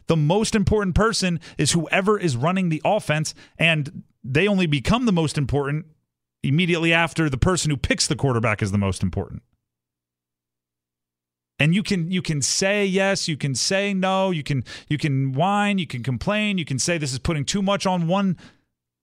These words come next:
Jalen Hurts and Patrick Mahomes were probably one and two in, in M V P voting this year.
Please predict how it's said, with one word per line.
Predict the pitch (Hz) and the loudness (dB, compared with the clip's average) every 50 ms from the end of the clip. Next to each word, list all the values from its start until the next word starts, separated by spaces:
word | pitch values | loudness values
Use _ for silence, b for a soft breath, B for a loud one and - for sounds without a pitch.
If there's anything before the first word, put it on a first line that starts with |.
| _ _ _ _ _ - | _ _ _ _ _ -4
Jalen | 110 110 107 110 151 196 226 233 240 202 | -2 0 2 2 2 2 2 2 2 2
Hurts | 185 208 233 240 - - - - - _ _ _ _ _ | 2 2 2 0 -2 -6 -6 -8 -10 _ _ _ _ _
and | - 147 139 113 | -2 0 6 6
Patrick | - 180 190 - - 175 170 | 6 6 6 2 0 0 0
Mahomes | 170 156 160 156 143 127 113 104 - - - _ _ _ _ _ _ _ | 2 2 2 2 2 0 0 -2 -6 -10 -18 _ _ _ _ _ _ _
were | - 135 139 | -2 0 0
probably | - - 185 208 214 202 226 196 180 190 165 | 2 4 4 4 4 2 2 2 2 2 2
one | 127 113 135 165 180 | 2 2 2 4 4
and | 185 185 175 - | 2 2 0 2
two | - 165 165 139 123 107 98 - b b b b b b | 2 2 2 2 2 0 -2 -6 b b b b b b
in, | 147 147 143 139 | 0 2 2 0
in | 143 143 147 143 135 135 | 0 0 0 0 0 0
M | 139 156 160 147 | 0 0 2 4
V | 147 156 | 4 4
P | - - 151 143 | 4 4 2 2
voting | 113 117 104 98 95 92 | 2 2 0 0 0 -2
this | 90 87 - - | -2 -4 -6 -10
year. | 76 69 - | -12 -14 -16